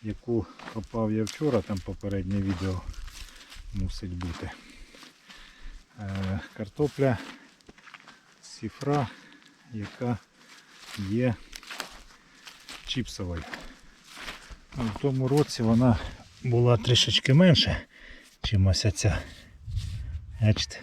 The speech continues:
краса. Я навіть не думав, що вона в мене така буде. Ну, десь отака, те, що в мене оце така сіфра. Але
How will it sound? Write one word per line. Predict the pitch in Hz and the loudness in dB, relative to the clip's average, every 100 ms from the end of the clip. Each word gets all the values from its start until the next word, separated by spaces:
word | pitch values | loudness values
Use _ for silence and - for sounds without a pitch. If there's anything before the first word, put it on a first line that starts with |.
| - | -8
краса. | 107 101 - 113 - - - - - - - - _ _ | 0 2 6 6 4 -14 -20 -20 -20 -20 -20 -20 _ _
Я | 98 90 | -8 0
навіть | 104 101 | 2 4
не | 98 | 4
думав, | 92 107 95 | 4 4 4
що | - | 2
вона | 98 98 | 0 4
в | |
мене | 95 95 90 | 4 4 2
така | 90 - | -2 -2
буде. | 76 71 - - _ _ - - - - _ _ _ - - _ - | -2 -4 -12 -18 _ _ -20 -20 -20 -20 _ _ _ -20 -20 _ -4
Ну, | 131 | 0
десь | 87 92 - | 2 2 -2
отака, | 101 - - 87 - | -6 -6 -6 -10 -10
те, | - 87 | -10 -8
що | - | -4
в | 92 | 0
мене | 95 92 - - - - - _ _ - | 2 0 -2 -14 -18 -20 -20 _ _ -16
оце | - - | -12 -10
така | - 117 - - | -8 -6 -2 -2
сіфра. | - 110 - 98 - | -2 -4 -2 -2 2
Але | 123 135 | 6 8